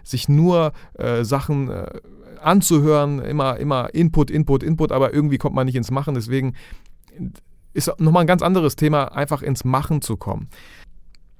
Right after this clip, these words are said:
Ja, so bin ich aber auf jeden Fall zum Podcast gekommen. Ich hatte gar kein Problem mehr. Äh, ich bin super gerne auch so natürlich mit meiner Tochter spazieren gegangen, während sie schlief, aber ich wusste sofort Kopfhörer rein, Podcast an und hey, äh, ich kann ruhig eine halbe Stunde bis eine Stunde kann ich ruhig gehen,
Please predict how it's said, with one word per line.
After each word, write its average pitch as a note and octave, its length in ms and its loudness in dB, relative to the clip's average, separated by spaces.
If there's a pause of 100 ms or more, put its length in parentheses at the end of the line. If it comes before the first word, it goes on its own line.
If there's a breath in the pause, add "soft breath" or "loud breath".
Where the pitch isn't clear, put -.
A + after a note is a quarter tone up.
Ja, D3+ 180 4
so D#3 140 4
bin G3+ 160 0
ich F3+ 120 2
aber D#3+ 140 2
auf D3 100 -4
jeden E3+ 140 -2
Fall D#3 100 0
zum C#3 140 -4
Podcast - 380 -4
gekommen. G#2+ 280 -4
Ich A2 80 -4
hatte D#3+ 160 0
gar E3 180 0
kein G#3 160 0
Problem F#3 400 0
mehr. B2 200 0 (440 soft breath)
Äh, B2 120 -6
ich B2 100 -4
bin D3+ 120 2
super F3+ 260 2
gerne D3+ 420 0
auch B2 140 -6
so A#2 180 -2
natürlich A2+ 260 -2
mit A2+ 100 -2
meiner A2+ 160 -2
Tochter B2+ 240 -4
spazieren C3+ 380 -2
gegangen, B2 220 0
während A#2+ 220 -2
sie A#2+ 100 -6
schlief, C3 280 -2 (340 loud breath)
aber B2+ 560 4 (580)
ich C#3+ 200 2
wusste D#3 240 -2
sofort C3+ 320 -2
Kopfhörer C3 500 -2
rein, B2+ 240 0
Podcast B2 500 -4
an B2 240 -4
und A2+ 320 -6 (360 loud breath)
hey, C3+ 280 0 (480)
äh, G2+ 180 -6
ich - 120 -8
kann A#2+ 160 -2
ruhig B2 180 0
eine A2+ 120 -2
halbe B2 200 0
Stunde C#3+ 280 -2
bis B2 120 -6
eine A#2 80 -2
Stunde B2 240 -4
kann C3+ 160 -4
ich C3 120 -6
ruhig C3+ 180 -2
gehen, D#3+ 260 -2